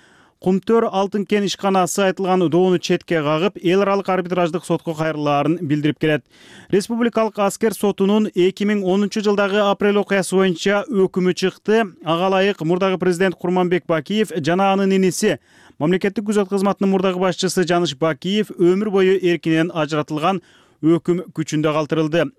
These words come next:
Ал эми экс-президенттин уулу, У К М К төрагасынын мурдагы кеңешчиси Марат Бакиев сыртынан жыйырма жети жылга кесилди. Соттун буга чейинки инстанциясында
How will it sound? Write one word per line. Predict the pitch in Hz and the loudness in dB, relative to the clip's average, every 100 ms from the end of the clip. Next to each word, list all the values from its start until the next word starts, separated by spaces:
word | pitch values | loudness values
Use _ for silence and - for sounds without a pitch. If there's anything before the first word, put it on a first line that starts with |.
| - | -6
Ал | 143 | -2
эми | 165 165 | 0 0
экс-президенттин | 180 170 - 170 156 175 151 170 | 0 -2 -4 -6 -2 -2 0 0
уулу, | 165 165 160 202 208 | 2 2 2 0 0
У | 170 | -4
К | 175 | -2
М | 175 | -2
К | 190 | -2
төрагасынын | 190 190 180 196 190 | -2 -2 -2 -2 0
мурдагы | 175 180 175 170 | 0 2 0 0
кеңешчиси | 156 175 170 - 160 180 170 | -2 0 0 -2 -2 0 0
Марат | 160 165 139 | 0 -2 -2
Бакиев | 156 156 180 160 | -4 0 0 0
сыртынан | - 143 156 165 147 _ _ _ 135 | -4 -4 -2 0 -2 _ _ _ -6
жыйырма | 165 202 190 | -2 0 2
жети | 180 160 | 0 -2
жылга | 151 143 147 | -2 -2 -2
кесилди. | 147 143 156 147 156 143 - 160 | -2 -2 -2 0 0 -2 -4 -10
Соттун | - 151 - 151 | -6 -4 -2 -2
буга | 160 | -2
чейинки | 151 165 151 175 | 0 -2 0 -2
инстанциясында | 180 160 - 185 185 202 202 202 214 | 0 -2 0 -4 0 -2 0 0 0